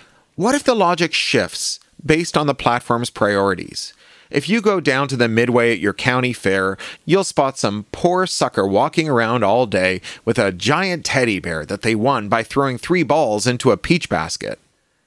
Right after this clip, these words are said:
The peach basket is a rigged game. The carny can use a hidden switch to force the balls to bounce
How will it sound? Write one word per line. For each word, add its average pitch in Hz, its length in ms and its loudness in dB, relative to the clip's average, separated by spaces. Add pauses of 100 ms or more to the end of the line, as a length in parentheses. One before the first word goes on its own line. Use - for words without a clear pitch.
(320)
The 120 100 2
peach - 320 -2
basket 98 520 0 (120)
is 120 120 2
a 117 80 4
rigged 101 300 0
game. 110 400 0 (380)
The 151 120 2
carny 151 320 0
can 160 180 2
use 120 200 2
a 104 60 0
hidden 139 300 0
switch - 360 0
to 117 80 0
force 107 340 0
the 117 100 2
balls 92 360 0
to 98 60 0
bounce 92 360 -2